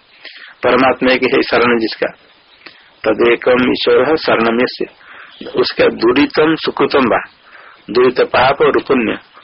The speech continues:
तद अनुग्रहार्थम भगवान आदते, भगवान उसके पाप पुण्य ग्रहण कर लेंगे उसके ऊपर अनुग्रह करने के लिए, क्योंकि पाप पुण्य जब तो रहेगा उसका फल भोग करना पड़ेगा, जन्म मरण संसार को प्राप्त करेगा, कल्याण नहीं होगा, इसलिए भगवान उसके पाप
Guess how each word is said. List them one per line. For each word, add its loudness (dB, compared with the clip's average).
तद 2
अनुग्रहार्थम 0
भगवान 2
आदते, 0
भगवान 0
उसके -2
पाप 0
पुण्य -2
ग्रहण 2
कर 0
लेंगे -2
उसके -2
ऊपर 2
अनुग्रह 2
करने 0
के -2
लिए, -8
क्योंकि 0
पाप 2
पुण्य -2
जब 2
तो 0
रहेगा 2
उसका -2
फल 0
भोग 0
करना 0
पड़ेगा, 2
जन्म 0
मरण 0
संसार -2
को 0
प्राप्त -2
करेगा, 2
कल्याण 2
नहीं 2
होगा, 2
इसलिए 0
भगवान 0
उसके -2
पाप 0